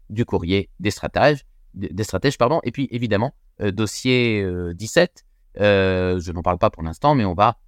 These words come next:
euh, à nouveau, euh, changer d'univers. On va, euh, en tout cas quitter, euh, les rivages de l'immobilier, puis on va revenir,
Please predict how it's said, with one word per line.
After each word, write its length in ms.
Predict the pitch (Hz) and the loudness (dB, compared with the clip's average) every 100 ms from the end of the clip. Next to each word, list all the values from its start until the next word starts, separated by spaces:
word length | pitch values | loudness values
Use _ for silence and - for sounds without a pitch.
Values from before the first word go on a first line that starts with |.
| - | -18
euh, 60 | 78 - | -12 -4
à 100 | 123 | -2
nouveau, 460 | 123 95 123 135 - | 0 0 0 0 -2
euh, 100 | 98 | -4
changer 300 | - 110 131 | -2 0 0
d'univers. 480 | 101 92 80 120 | -2 -2 2 2
On 40 | 107 | 2
va, 160 | 123 - _ _ - | -2 -4 _ _ -4
euh, 580 | 101 95 90 87 85 76 - | 0 0 -2 -4 -8 -12 -16
en 40 | |
tout 100 | - | -6
cas 140 | 110 | -4
quitter, 480 | - 131 139 147 113 _ _ | -4 -4 2 2 2 _ _
euh, 80 | 101 | -4
les 120 | 101 | -2
rivages 400 | 98 104 117 104 | 0 2 2 2
de 60 | 95 | -2
l'immobilier, 580 | 95 98 82 92 135 147 | -6 -8 -10 -6 -4 -4
puis 120 | 110 | -4
on 60 | |
va 120 | 107 120 | -2 0
revenir, 840 | 110 147 135 113 107 120 135 98 | 2 2 2 -2 -4 -4 -4 -8